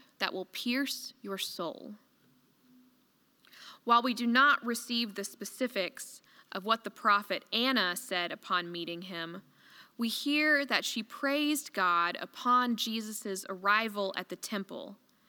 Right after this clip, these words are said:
and told people about him, specifically those seeking the redemption of Jerusalem. She, too, recognized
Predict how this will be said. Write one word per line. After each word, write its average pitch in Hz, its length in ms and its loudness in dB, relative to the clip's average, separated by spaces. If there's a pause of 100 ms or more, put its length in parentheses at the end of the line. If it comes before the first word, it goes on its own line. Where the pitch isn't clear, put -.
(240)
and 233 140 4
told 311 480 2
people 226 320 -2
about 214 400 2
him, - 320 -12 (520)
specifically 262 920 0 (200)
those 285 560 4
seeking 254 720 0
the 202 100 -6
redemption 208 760 0
of 185 180 -6
Jerusalem. 190 920 -6 (960)
She, 294 680 2
too, 214 560 -2
recognized 165 1000 -4